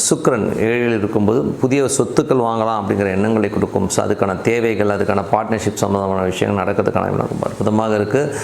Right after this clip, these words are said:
அதுக்கப்புறம் பார்க்கும்போது, உங்களது ஐந்தாம் அதிபதியான செவ்வாய், ஐந்தாம் அதிபதியான செவ்வாய் வந்து ஏழில் இருக்கும்போது, குழந்தைகளுடைய திருமணம் சார்ந்த உறவுகள், திருமணம் சம்பந்தமான விஷயம் அற்புதமா நடக்கிறதுக்கான வாய்ப்புலாம் ரொம்ப நல்லா இருக்கு. ஆறாம் அதிபதி ஆறு மற்றும் உங்களுக்கு வந்து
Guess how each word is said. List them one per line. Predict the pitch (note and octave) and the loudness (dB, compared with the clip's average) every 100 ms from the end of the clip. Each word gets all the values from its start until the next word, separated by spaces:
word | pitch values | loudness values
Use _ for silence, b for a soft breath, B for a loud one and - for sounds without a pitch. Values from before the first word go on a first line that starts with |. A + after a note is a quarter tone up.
| B B B - | B B B -2
அதுக்கப்புறம் | D3 F3+ G#3 F3+ | 0 4 2 2
பார்க்கும்போது, | E3+ E3 D#3+ E3+ | 2 2 2 4
உங்களது | E3 D3 C#3+ | 4 2 2
ஐந்தாம் | D#3+ F3 E3 | 2 2 2
அதிபதியான | D#3 D3 C3+ C3+ B2+ | 0 0 2 0 0
செவ்வாய், | - - D#3+ D3+ A2+ - - | 0 -2 -2 0 -2 -2 -2
ஐந்தாம் | A2+ A#2+ B2 | 0 2 2
அதிபதியான | A#2+ A2+ | 0 0
செவ்வாய் | - A2 A2 | 0 2 2
வந்து | A2 B2+ - - | 2 0 -2 -4
ஏழில் | G2+ A2 A#2 G#2+ | 0 0 2 0
இருக்கும்போது, | G2 G#2+ G#2 A2 - B B B - | 0 0 2 2 0 B B B -2
குழந்தைகளுடைய | G3 A3+ A3+ F#3+ E3 E3+ | 0 2 2 2 0 0
திருமணம் | F3 F#3+ G3 | 2 2 2
சார்ந்த | - D#3+ D3 C#3 | 2 0 0 0
உறவுகள், | C3 C3+ B2+ C3 | 2 2 0 0
திருமணம் | - C#3+ C#3+ | 0 0 0
சம்பந்தமான | C#3+ B2 A#2+ A#2 A2 | 0 0 0 0 0
விஷயம் | G#2 A2+ A#2+ G#2 | 0 0 0 0
அற்புதமா | G#2 G#2 G#2+ | 0 0 0
நடக்கிறதுக்கான | G2 G2 G2 F#2+ F#2+ | 0 0 0 0 0
வாய்ப்புலாம் | F#2 F#2+ A#2 | 0 0 0
ரொம்ப | G2 F#2+ | 0 0
நல்லா | G2 G2+ | 0 0
இருக்கு. | G#2 G2 G#2 | 0 0 0
ஆறாம் | G2+ B2 C3+ C3+ | 0 0 0 0
அதிபதி | B2+ A#2 A2 G2+ | 0 0 0 0
ஆறு | G#2+ B2+ C3+ | 0 0 0
மற்றும் | B2+ A2+ C3+ D#3+ B B B B B | 0 0 -2 -2 B B B B B
உங்களுக்கு | - C#3 F3 D3+ C3+ | -2 2 2 2 2
வந்து | B2+ D3+ C#3 A#2+ | 2 2 4 2